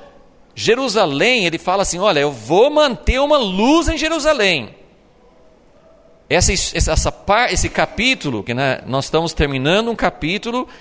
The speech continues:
iniciando outro. Esse capítulo que nós estamos iniciando agora, do reino dividido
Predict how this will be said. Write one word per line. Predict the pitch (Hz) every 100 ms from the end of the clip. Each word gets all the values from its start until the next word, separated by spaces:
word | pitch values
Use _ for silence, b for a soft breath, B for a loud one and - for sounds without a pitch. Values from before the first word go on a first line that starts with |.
| B
iniciando | 151 185 175 170 196 233 247
outro. | 208 196 - 107 B B B
Esse | 233 254
capítulo | - 247 - - 302 339 240
que | 220
nós | 220
estamos | 202 208 190
iniciando | 180 175 - 165 147
agora, | 131 185 185
do | 156
reino | 147 180 165
dividido | 151 135 98 95 180 202 175 131 117